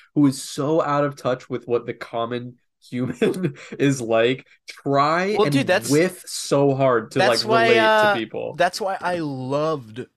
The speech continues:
Speaker 2: watching Michael Bloomberg. Okay, 'cause his, like, I don't know if I sent you the clip, but the big, he's, like, at this place called Big Gay
Speaker 1: Wait.
Speaker 2: Ice Cream,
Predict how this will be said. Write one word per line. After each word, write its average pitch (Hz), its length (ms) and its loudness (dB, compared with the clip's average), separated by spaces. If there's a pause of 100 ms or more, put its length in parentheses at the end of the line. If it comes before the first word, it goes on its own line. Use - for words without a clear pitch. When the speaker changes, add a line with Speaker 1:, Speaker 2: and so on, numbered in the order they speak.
Speaker 2:
watching 123 480 -8
Michael 117 280 -14
Bloomberg. 104 600 -16 (800)
Okay, 135 360 -6
'cause 143 200 -8
his, 175 200 -4
like, 175 240 -2 (180)
I 151 100 0
don't 196 120 0
know 190 100 2
if 180 80 -2
I 175 80 0
sent 175 180 -4
you 170 40 -8
the 151 80 -8
clip, 147 220 -8
but 127 140 -8
the 131 80 -8
big, 135 340 -10 (460)
he's, 151 180 -8
like, 147 140 0
at 151 140 0
this 151 180 -2 (280)
place 147 220 0
called 127 260 -2
Big 131 220 -4
Gay 117 140 0 (120)
Speaker 1:
Wait. 113 80 -2
Speaker 2:
Ice 120 280 -2
Cream, 101 420 -6